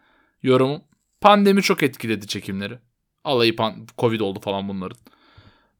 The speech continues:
E, belki de bir dolu mantıksızlığın ya da bu kadar çekimlerde sıkıntı yaşamalarının sebebi oydu. E, pandemi dönemi dizilere belki biraz daha böyle müsamaha göstermek, böyle biraz daha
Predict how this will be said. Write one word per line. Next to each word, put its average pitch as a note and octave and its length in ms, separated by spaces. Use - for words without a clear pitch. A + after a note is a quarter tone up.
E, G2 160
belki E3 320
de F3 120
bir F3 80
dolu D#3+ 200
mantıksızlığın B2+ 720
ya B2+ 160
da C3 100
bu C3+ 60
kadar A#2+ 440
çekimlerde B2 520
sıkıntı B2 340
yaşamalarının A2+ 460
sebebi A2+ 320
oydu. G#2 460
E, A2+ 220
pandemi E3 460
dönemi D#3 320
dizilere C#3 360
belki C3+ 260
biraz B2 280
daha A2+ 140
böyle A2 160
müsamaha A2+ 460
göstermek, G2+ 520
böyle G#2 180
biraz G#2+ 300
daha G#2 340